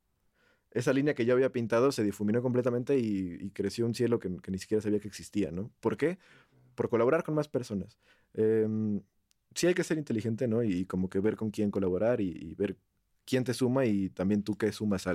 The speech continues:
a la otra persona, ¿no? Porque al final es ganar, ganar siempre. Es bien difícil, es bien difícil tomar el, el paso como a abrirte y a entregar, porque al final es tu trabajo, ¿no? Es tu vida y, y es lo que dices hace rato, representa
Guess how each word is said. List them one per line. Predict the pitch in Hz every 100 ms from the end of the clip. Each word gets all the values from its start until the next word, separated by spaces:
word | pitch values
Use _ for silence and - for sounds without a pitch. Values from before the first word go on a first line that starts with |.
| 73
a |
la | 90
otra | 92 98
persona, | 98 143 104
¿no? | 113
Porque | 90 85
al |
final | 101 110
es | 120
ganar, | 98 95
ganar | 90 90
siempre. | 90 117 - - _ _ _ - 131 _ _ _ - _ _ _ _ _
Es | 123 135
bien | 143
difícil, | 139 123 120 110 95 117 _
es | 117 123
bien | 135
difícil | 131 147 131 127
tomar | 107 107 117
el, | 117 107 101
el | 98 98
paso | 110 117 120
como | 107 101 92 87 -
a | 92
abrirte | 95 95 117 117
y | 120
a |
entregar, | 101 92 95 107
porque | 110 104
al |
final | 107 123 147
es |
tu | -
trabajo, | 101 104 131 110
¿no? | 104 127
Es | 127
tu | 104
vida | 123 131 123
y, | 110 101 90 82 _ _ _ _ _ -
y | 104
es | 113 113 - _ _ _ _ _ _ -
lo | 117
que | 120 117 117 101 123
dices | 123 135
hace | 135
rato, | 143 147
representa | 110 104 104 101 143 135 95